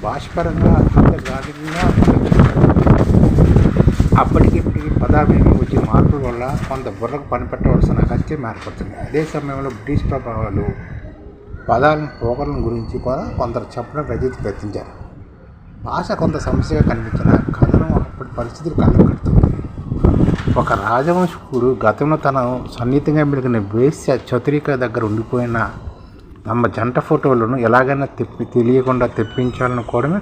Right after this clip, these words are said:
కథ. అంటే, ఒక రాజవంశకుడు ఒక వేశ్య దగ్గర ఉన్నాడనమాట. వాళ్ళిద్దరి దగ్గర జంట ఫోటోలు ఉన్నాయన్నమాట. వాటిని ఎలాగైనా తెప్పించడం అన్నది ఈ కథ కీలకమైన కథ. ఈ క్రమంలో గూఢాచారి కథానాయకుడిని నియమిస్తాడు.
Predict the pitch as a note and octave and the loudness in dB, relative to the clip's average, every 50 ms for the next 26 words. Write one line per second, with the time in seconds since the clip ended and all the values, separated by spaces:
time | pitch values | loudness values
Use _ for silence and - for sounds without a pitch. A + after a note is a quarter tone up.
0 | - - - G#2+ G2+ G2 - - - - - - - - - - C3+ B2 A#2 A#2 | -6 -6 -8 -6 -6 -8 -10 -12 -18 -20 -20 -20 -20 -20 -20 -12 -10 -6 -4 -2
1 | D3 F#3 B3+ - - - - - - - - - - - - - - - C3+ B2+ | -2 -4 -4 -8 -16 -18 -18 -18 -18 -18 -18 -18 -18 -20 -20 -20 -12 -8 -6 -4
2 | A2+ A2+ A2 A2 B2 C3+ D#3 E3+ F3 F3 E3 E3 E3 - - F#3 A3 F#3+ E3 C#3+ | -2 -2 0 0 0 2 2 0 0 0 0 -2 -2 -4 -4 -2 0 0 0 0
3 | A#2+ B2+ C#3+ C#3+ - D#3+ F3 D#3 C3+ A2+ A2 - C#3 C3 B2 A2+ A2 A2 G#2 - | 2 2 2 2 2 0 2 2 4 4 4 4 2 0 -4 -6 -8 -8 -8 -10
4 | - - - - - - - - - - - - - - - - - - - - | -12 -14 -16 -18 -18 -20 -18 -14 -12 -12 -12 -12 -12 -16 -14 -14 -14 -14 -12 -10
5 | - B2+ C3 C#3 C#3+ D3 - F3 F3 E3+ F3 F3 F3+ G3 A#3+ C4 F#3 - - - | -4 -2 0 0 0 -2 -4 -6 -4 -4 -4 -6 -6 -6 -8 -8 -4 -2 -2 -2
6 | - D#3 D#3 E3+ D#3+ - D#3 C#3 B2+ B2 - A#2+ A#2 A2 A2+ - - - C3+ C3+ | -2 -4 -6 -8 -8 -6 -8 -8 -6 -6 -6 -6 -6 -8 -10 -12 -8 -6 -6 -6
7 | C3 B2+ B2 B2+ C#3+ D3+ D3+ E3 E3 E3+ E3 D#3 C3 - - C#3+ C#3+ D3 C#3+ C#3 | -6 -8 -10 -8 -6 -6 -4 -4 -6 -6 -6 -6 -8 -8 -8 -12 -10 -10 -10 -10
8 | C#3 C#3 D3 E3+ B3+ D4 C4+ B3+ - - - - C3+ B2+ B2 - - - - - | -10 -10 -10 -10 -10 -10 -12 -14 -18 -18 -14 -12 -12 -12 -14 -16 -20 -20 -16 -10
9 | - A#2+ A#2+ B2+ B2+ - - - B2+ C3 B2+ B2+ B2+ - - C3+ B2+ - - - | -6 -6 -6 -6 -8 -10 -6 -4 -4 -4 -4 -6 -6 -6 -8 -8 -8 -10 -12 -12
10 | - A2 - - - - - - - - - - - - - - - - - - | -12 -12 -14 -14 -16 -16 -16 -16 -16 -18 -20 -20 -20 -20 -20 -20 -18 -16 -14 -8
11 | D#3 D#3 D#3+ D#3 - D3+ D3+ E3 F3+ F3+ F#3 F#3 D#3+ C3 - C3 C3+ D3 D3+ E3+ | -6 -6 -4 -4 -2 -2 -2 -2 -4 -4 -4 -4 -6 -6 -6 -6 -6 -4 -4 -6
12 | F3 E3+ - E3 D#3 D3+ D3+ - - B2+ B2+ C#3+ D3+ D3+ D#3 D3+ C#3 C3+ D#3+ D#3 | -6 -4 -4 -4 -4 -6 -6 -8 -6 -4 -2 -2 -2 -2 -2 -4 -6 -6 -6 -6
13 | C3+ A2+ A2 A2+ A2+ - - - F#2+ F2+ - - - | -6 -6 -8 -8 -8 -10 -10 -12 -12 -12 -14 -18 -18